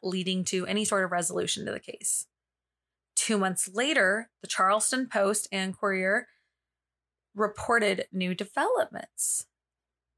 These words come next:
An F B I agent named Garrick Muniz testified that early in two thousand sixteen,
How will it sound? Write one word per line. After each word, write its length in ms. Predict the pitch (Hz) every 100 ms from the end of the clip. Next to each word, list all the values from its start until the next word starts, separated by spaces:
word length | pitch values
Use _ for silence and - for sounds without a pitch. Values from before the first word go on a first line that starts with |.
| _
An 200 | 214 208
F 200 | - 208
B 140 | - 262
I 220 | 202 196
agent 360 | 185 185 208 214
named 260 | 190 185
Garrick 320 | - 185 208 233
Muniz 640 | 220 190 196 285 - - _ _ _ -
testified 800 | - 269 - 254 190 180 185 190
that 180 | 190 -
early 280 | 202 247 311
in 140 | 339
two 300 | 277 - 233
thousand 380 | 233 254 254 277
sixteen, 960 | - 220 - - - 370 269 190 208